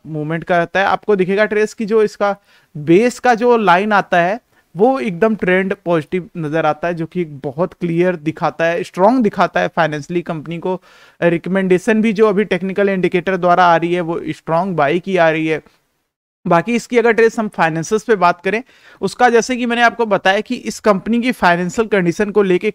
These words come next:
कभी दिक्कत किसी को होनी नहीं चाहिए, क्योंकि इतनी स्ट्रॉन्ग, अ, फाइनेंशियली भी है, अर्निंग रिजल्ट्स भी कंपनी के काफ़ी स्ट्रॉन्ग आते हैं। हाई लो का आपको यहाँ पे डिफरेंस दिख जाएगा ट्रेस। जब इस शेयर को हमने फर्स्ट टाइम डिस्कस किया था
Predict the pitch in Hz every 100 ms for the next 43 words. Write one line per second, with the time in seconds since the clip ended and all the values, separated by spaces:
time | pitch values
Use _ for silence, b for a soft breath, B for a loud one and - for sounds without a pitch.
0 | - 170 233 196 196 220 - 175 165 202
1 | 170 156 180 208 175 185 220 b b b
2 | 208 190 254 226 214 262 220 - 196 233
3 | 226 - 180 170 165 170 185 170 175 -
4 | 208 208 214 202 202 - 165 165 202 185
5 | 165 208 185 190 196 185 170 190 190 165
6 | 156 190 - 180 175 170 170 165 - b
7 | b - 190 208 202 214 196 - 208 190
8 | 185 202 165 156 214 196 185 165 185 185
9 | 185 185 156 180 165 - 175 180 190 170
10 | 180 170 160 - 180 180 160 175 - 156
11 | 156 170